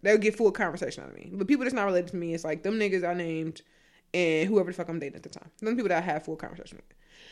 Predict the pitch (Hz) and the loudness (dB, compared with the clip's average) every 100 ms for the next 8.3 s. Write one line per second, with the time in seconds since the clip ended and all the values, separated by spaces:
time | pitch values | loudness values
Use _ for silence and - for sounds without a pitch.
0 | - - _ - 302 349 269 277 285 254 | -20 -20 _ 0 2 4 2 2 0 0
1 | 262 247 277 269 214 247 240 233 208 175 | 0 0 0 -2 -4 -4 -2 0 2 4
2 | 147 - - 196 165 135 - - - - | 2 -4 0 2 2 0 -8 -12 -16 -20
3 | - _ _ _ _ _ - _ _ _ | -20 _ _ _ _ _ -20 _ _ _
4 | - 185 220 262 294 277 294 285 _ _ | 0 4 4 4 2 2 -2 -4 _ _
5 | 208 233 285 302 381 - - - - - | 2 4 4 4 2 4 0 0 -4 -4
6 | - 285 339 277 214 208 - 180 - 226 | -2 2 4 4 4 2 -2 -2 -2 -2
7 | 202 196 185 180 339 285 214 185 160 156 | -2 -4 -4 -2 -2 0 0 0 -2 -2
8 | 147 110 - | -2 -2 -4